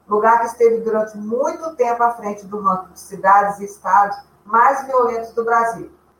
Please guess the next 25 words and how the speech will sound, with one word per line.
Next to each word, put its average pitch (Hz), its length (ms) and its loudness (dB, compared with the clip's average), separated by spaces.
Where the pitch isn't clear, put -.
Aqui 233 360 -4
na 220 100 0
região 202 360 -4
metropolitana 185 760 -8
da 185 100 -6
cidade 180 480 -6
de - 60 -18
Vitória, - 580 2
o 196 100 -8
índice 226 280 -4
de 233 80 -12
violência 214 520 0
de - 120 -20
gênero 202 440 -4
levou 202 280 -2
nossa 208 280 0
capital - 600 0
à 214 60 0
consideração 202 720 -2
de 196 80 -12
ser 214 120 -12
a 214 120 -6
cidade 202 420 0
mais 233 400 2
perigosa 233 960 2